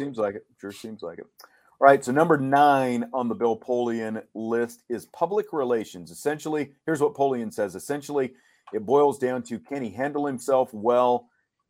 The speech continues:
in this media maelstrom that he's forced to endure these days? I wouldn't disqualify someone if he wasn't good at that,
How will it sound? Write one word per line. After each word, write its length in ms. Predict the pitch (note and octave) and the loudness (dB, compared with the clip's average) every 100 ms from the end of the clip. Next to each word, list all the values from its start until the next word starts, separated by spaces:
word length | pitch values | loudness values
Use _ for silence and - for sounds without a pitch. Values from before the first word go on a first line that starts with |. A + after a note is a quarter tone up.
| _ G#2 | _ -10
in 120 | G#2 | -6
this 220 | F#2+ - | -6 -8
media 460 | G2 B2+ D3+ D3+ B2+ | -8 -6 -2 0 0
maelstrom 760 | A2+ A2+ C3 B2 - A2+ A2 | 0 2 2 0 -4 -4 -2
that 100 | G#2 | -4
he's 180 | G2+ F2 | -6 -12
forced 340 | - A#2+ A#2+ - | -6 -6 -6 -8
to 100 | G2+ | -10
endure 320 | F#2+ A2 A2 | -6 -4 -4
these 220 | G2+ D#2+ | -6 -6
days? 280 | G2 E2+ D#2+ D#2+ | -6 -6 -6 -6
I 40 | |
wouldn't 380 | G2+ B2+ C#3+ B2+ | 0 2 2 -2
disqualify 680 | G#2+ - B2 C3 C3 A#2 G#2 | -8 -2 2 4 4 2 0
someone 520 | - A2+ A2+ A2 A2 _ _ _ _ | -2 -2 -2 -4 -8 _ _ _ _
if 160 | G#2 - | -10 -8
he 100 | G#2+ | -8
wasn't 680 | F#2 G#2+ B2+ B2 A2 A2 F#2 | 0 4 4 2 -8 -10 0
good 220 | C3+ B2 | 2 4
at 120 | A2+ F#2+ E2+ | 0 -6 -2
that, 360 | G2 F#2 G#2 | 2 4 2